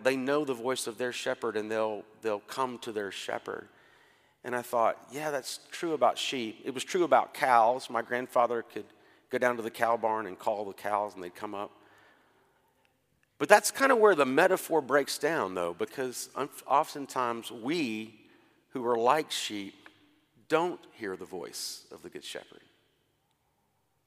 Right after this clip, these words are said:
And we're scattered and we're, and we're divided,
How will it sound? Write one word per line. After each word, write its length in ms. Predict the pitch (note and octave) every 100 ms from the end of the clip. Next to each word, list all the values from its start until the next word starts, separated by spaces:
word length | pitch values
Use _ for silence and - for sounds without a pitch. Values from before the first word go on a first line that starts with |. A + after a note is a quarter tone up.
| _ _ _ _
And 120 | A#2+
we're 80 | A#2
scattered 540 | A2+ - D3+ E3 A#2 G2+
and 160 | G2
we're, 220 | G2+ G2 - - _ _ _ _ _ _ _ _
and 160 | A#2 A#2+
we're 360 | A#2+ A2+ A2 - - -
divided, 520 | A#2 B2+ D3+ C#3+ F#2+